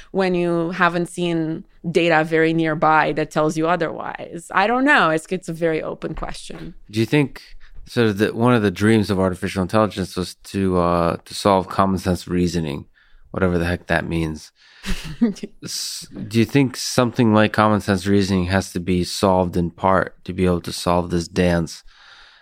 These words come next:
Speaker 2: of human-robot interaction, the driving space, or human-robot interaction in general? Do you have to be able to reason about these kind of, uh,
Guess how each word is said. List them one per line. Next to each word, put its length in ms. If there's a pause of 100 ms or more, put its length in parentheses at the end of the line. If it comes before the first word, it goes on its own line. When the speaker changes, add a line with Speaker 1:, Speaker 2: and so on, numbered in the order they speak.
(160)
Speaker 2:
of 280
human-robot 800
interaction, 600
the 80
driving 420
space, 500 (560)
or 280 (400)
human-robot 580
interaction 500
in 120
general? 480 (340)
Do 80
you 80
have 120
to 100
be 80
able 160
to 160
reason 320
about 240
these 180
kind 380
of, 240
uh, 240